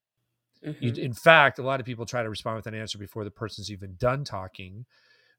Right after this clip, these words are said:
Speaker 1: because if, if I'm saying to you, C E O of any health system, "You guys have really treated us poorly in the past," and, and you're just crafting your response.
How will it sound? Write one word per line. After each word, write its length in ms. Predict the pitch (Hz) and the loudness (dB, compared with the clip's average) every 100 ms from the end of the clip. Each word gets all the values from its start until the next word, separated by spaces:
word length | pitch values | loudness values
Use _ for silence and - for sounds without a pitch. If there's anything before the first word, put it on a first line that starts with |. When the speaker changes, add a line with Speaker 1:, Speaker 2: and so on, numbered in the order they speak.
| - | -2
Speaker 1:
because 400 | 123 123 110 117 | 2 2 2 -2
if, 180 | 107 - | -8 -6
if 180 | 131 - | -6 0
I'm 260 | 127 139 | 2 2
saying 360 | 127 139 123 113 | 0 -2 -4 -6
to 140 | 113 | -10
you, 180 | 117 139 | -4 -2
C 420 | 127 - 113 107 | -2 -4 -6 -8
E 60 | 107 | -6
O 220 | 101 98 | -4 -4
of 120 | 92 - | -8 -12
any 260 | 113 104 104 | -12 -12 -8
health 180 | 101 95 | -8 -6
system, 340 | 104 - 101 | -10 -12 -14
"You 100 | 101 | -8
guys 220 | 113 107 107 | -4 -2 -2
have 100 | 98 | -6
really 420 | 113 117 104 101 - _ _ | -6 -6 -6 -8 -14 _ _
treated 340 | - 143 120 | -2 0 0
us 140 | 101 - | -4 -10
poorly 640 | - - 147 113 101 120 - _ _ _ _ _ - | -12 -2 -2 -2 -6 -10 -14 _ _ _ _ _ -6
in 140 | 113 | -4
the 80 | 101 | -4
past," 520 | - 101 98 110 - | -6 -6 -4 -6 -8
and, 200 | 101 98 _ _ _ | -12 -14 _ _ _
and 200 | 127 117 | 0 0
you're 200 | 120 151 | 2 2
just 320 | 139 143 127 | 2 -4 -6
crafting 640 | - - 127 131 - 143 131 | -8 4 4 4 0 -8 -6
your 260 | 110 101 - _ | -8 -10 -14 _
response. 800 | 117 110 - 107 120 151 - - | -8 -8 -4 -2 -2 -4 -6 -10